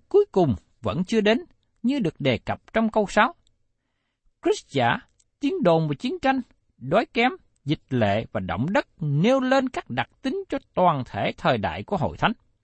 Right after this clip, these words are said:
Nhưng chúng sẽ trở nên mãnh liệt hơn, nhiều hơn khi gần đến phần kết thúc của thời đại ấy. Ngay lúc này đây, sự gia tăng dân số trên thế giới đã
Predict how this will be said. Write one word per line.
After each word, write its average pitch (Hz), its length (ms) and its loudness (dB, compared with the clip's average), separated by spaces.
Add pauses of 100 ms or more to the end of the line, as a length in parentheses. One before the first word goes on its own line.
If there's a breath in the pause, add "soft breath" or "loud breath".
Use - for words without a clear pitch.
(360)
Nhưng 247 300 0
chúng 294 240 -4
sẽ 285 180 -4
trở 151 160 2
nên 254 240 2
mãnh 139 360 0
liệt 147 240 -2
hơn, 269 220 2 (220)
nhiều 165 320 2
hơn 240 300 2 (380)
khi 277 220 -2
gần 143 300 2
đến 208 120 2 (100)
phần 185 320 -2
kết - 240 -6
thúc - 280 -4
của 226 100 -2
thời 135 260 0
đại 82 200 -4
ấy. 170 200 -2 (840)
Ngay 196 260 2
lúc 247 220 -2 (140)
này 156 180 2
đây, 226 180 2 (340)
sự - 160 -6
gia 190 240 2
tăng 240 360 -4
dân 254 180 0
số 269 320 -2
trên 233 160 -2
thế 247 120 -2
giới 254 320 0
đã 233 80 -4